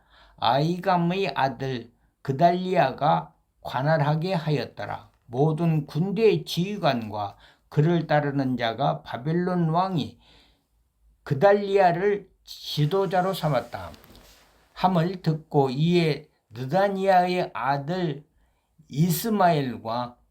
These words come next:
가레아의 아들 요하단과 느도바 사람 다누мет의 아들 스라야와 마하가 사람의 아들 아이사니야와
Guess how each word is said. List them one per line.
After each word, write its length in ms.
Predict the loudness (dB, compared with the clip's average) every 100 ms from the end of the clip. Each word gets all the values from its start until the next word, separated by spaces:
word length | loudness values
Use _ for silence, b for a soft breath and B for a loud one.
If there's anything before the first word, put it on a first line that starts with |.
| _
가레아의 880 | -10 -2 0 0 4 6 6 4 -4 -2
아들 580 | -2 -2 -2 -2 -4 -4
요하단과 1040 | -2 0 0 2 0 -2 -6 -4 -4 -6 -20 b b b b -12
느도바 600 | 0 2 6 6 6 4
사람 760 | 4 2 2 2 0 -2 -4
다누мет의 920 | -10 -4 -2 -2 -2 -2 -2 -2 -2
아들 720 | -2 -2 -4 -2 -2 -2 -4 -8 b b b b
스라야와 1120 | -14 -6 0 4 4 4 -2 -2 -4 -4 -6 -12 _ _ _ _ _ _ -20 -20 -18 -8
마하가 600 | 2 4 6 4 4 2
사람의 600 | 2 2 4 4 2 -2
아들 720 | -2 0 0 -2 -4 -4 -6 -12
아이사니야와 1600 | -2 0 2 0 -4 -4 -4 -2 0 2 2 2 0 -6 -8 -10